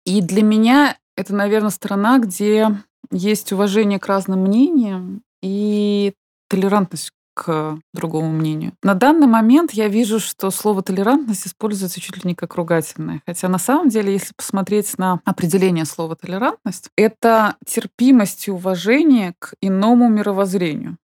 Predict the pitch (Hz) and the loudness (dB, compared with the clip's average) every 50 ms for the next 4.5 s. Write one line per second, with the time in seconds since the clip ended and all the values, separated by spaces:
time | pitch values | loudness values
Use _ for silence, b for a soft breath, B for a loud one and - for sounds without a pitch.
0 | _ _ - - 214 220 - 196 196 - 196 190 190 190 226 277 311 349 - 254 | _ _ -2 -2 0 0 0 -2 -4 -2 -2 0 0 2 4 4 2 2 0 -4
1 | 220 - - - - - - _ - 190 220 233 _ - 233 226 208 - - 185 | -4 -4 -6 -10 -12 -12 -12 _ -4 -4 -4 -4 _ -2 0 0 0 0 0 0
2 | 202 220 196 226 208 - 226 233 208 214 190 170 143 - - - - - - _ | 2 2 2 0 0 0 0 0 0 -2 -2 -4 -6 -8 -10 -12 -12 -14 -16 _
3 | _ _ _ _ - 202 185 208 208 247 294 320 269 247 - - 190 - 214 214 | _ _ _ _ -4 0 2 2 4 4 4 4 4 0 -2 -4 -6 -4 -4 -4
4 | 190 - - 233 233 226 220 208 196 - | -4 -2 0 2 2 4 2 2 -2 -6